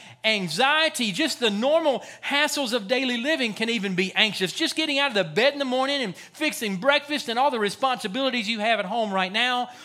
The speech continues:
during this shelter in place, there's anxiety. We live in a world that's just consumed with it. But just for a moment today, well, more than a moment, probably about an hour or so, as I was hiking up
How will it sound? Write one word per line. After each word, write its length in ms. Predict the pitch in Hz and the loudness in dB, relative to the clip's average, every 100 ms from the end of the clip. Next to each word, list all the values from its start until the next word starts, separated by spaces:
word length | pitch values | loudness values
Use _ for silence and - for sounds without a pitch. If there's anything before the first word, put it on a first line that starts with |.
| - | -8
during 220 | 254 240 | -2 0
this 120 | 220 208 | 0 0
shelter 380 | - 262 208 | 2 2 2
in 100 | 208 | -4
place, 380 | 190 262 277 - - - | -2 0 0 -2 -12 -4
there's 240 | 254 233 | 0 2
anxiety. 960 | 220 196 170 277 294 302 294 247 143 104 _ _ _ _ _ _ - | 2 2 4 4 4 2 0 -2 -4 -10 _ _ _ _ _ _ -10
We 120 | 247 | -2
live 140 | 277 | 2
in 80 | 277 | 4
a 40 | 233 233 | 2 4
world 340 | 302 311 254 | 6 6 4
that's 200 | 202 190 | 2 -2
just 240 | - 202 - - - | -2 -2 -4 -12 -6
consumed 580 | 214 180 - 330 320 226 | -2 0 0 2 2 2
with 160 | 180 | 0
it. 100 | 180 - - | 0 -6 -12
But 120 | - 226 | -8 -4
just 280 | 202 269 | 0 0
for 180 | - 285 | -2 -2
a 60 | 277 | -2
moment 360 | 262 220 131 | 0 0 -2
today, 460 | - 135 123 120 135 _ | -4 -2 -2 -2 -8 _
well, 100 | 131 | -6
more 180 | 156 208 | 0 2
than 140 | 160 139 | 2 -2
a 60 | |
moment, 260 | 127 139 156 | -2 -2 0
probably 240 | 220 196 | 0 2
about 200 | 175 165 | 2 2
an 80 | 160 | 4
hour 280 | 175 170 143 | 2 2 0
or 80 | 131 | -2
so, 320 | - 143 156 - - - _ - | -2 -2 -4 -10 -20 -20 _ -12
as 140 | 180 185 | -8 -4
I 60 | |
was 120 | 214 | -4
hiking 420 | - 190 202 208 170 | -2 -2 0 -2 -2
up 240 | 143 - | -4 -8